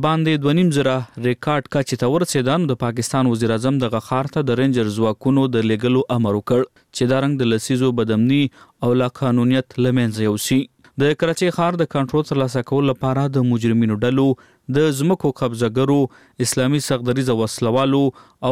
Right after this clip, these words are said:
نشه یي توکو کاروبار کوونکو ترمنځ له اوږد وخت راهیسې سیالي روانه ده او هم له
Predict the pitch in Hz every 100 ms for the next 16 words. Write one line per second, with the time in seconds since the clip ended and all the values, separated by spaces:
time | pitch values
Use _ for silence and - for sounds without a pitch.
0 | 139 147 135 156 165 - 160 160 - 131
1 | 127 123 120 127 135 135 135 127 120 131
2 | 135 123 - - _ - 123 131 151 143
3 | 120 143 - 123 120 127 - 135 135 -
4 | 117 120 123 120 110 101 104 120 - _
5 | _ - 123 123 123